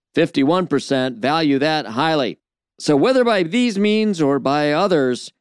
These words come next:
just make sure you put a big focus these days on making sure your customers do indeed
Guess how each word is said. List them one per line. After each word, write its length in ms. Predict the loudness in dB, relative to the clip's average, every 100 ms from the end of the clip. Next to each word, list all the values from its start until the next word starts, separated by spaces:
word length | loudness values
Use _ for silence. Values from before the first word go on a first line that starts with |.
| _
just 220 | -6 -2
make 180 | 0 -2
sure 460 | -2 -2 0 2 2
you 160 | 0
put 280 | -2 -2 0
a 160 | 0 -2
big 640 | -4 0 2 2 0 -4 -2
focus 500 | -2 0 0 -2 -2
these 280 | -2 -2
days 440 | -2 -2 -2 -6 -12 _ _ _ -8
on 280 | -4 0 0
making 360 | 0 0 -2
sure 380 | -2 -2 0 2
your 200 | 0 -2
customers 800 | -2 -2 -2 -2 -2 -2 -4 -4
do 220 | 0 2
indeed 580 | 2 2 2 2 -2